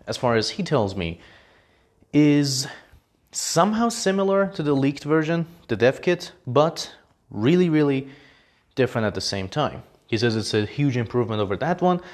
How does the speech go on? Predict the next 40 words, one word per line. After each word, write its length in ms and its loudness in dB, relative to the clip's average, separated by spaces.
but 200 2
it 140 -4
keeps 400 -8
that 180 -4
V 380 -2
feeling 500 0
to 220 -6
it 240 -2
because 260 0
Sony 300 -2
wants 320 0
that 220 -12
there. 220 -10
He 160 -4
talks 240 2
about 140 4
the 60 -4
controller 460 -2
and 200 -6
says 160 -6
the 80 -6
controller 560 0
has 220 0
a 60 0
very 460 -2
similar 400 2
design 400 0
to 100 -6
DualShock 540 -2
four, 600 0
which 180 -4
is 80 -6
not 200 0
a 40 0
surprise, 520 -2
but 240 4
says 400 0
it's 240 -6
much 240 -4
more 420 2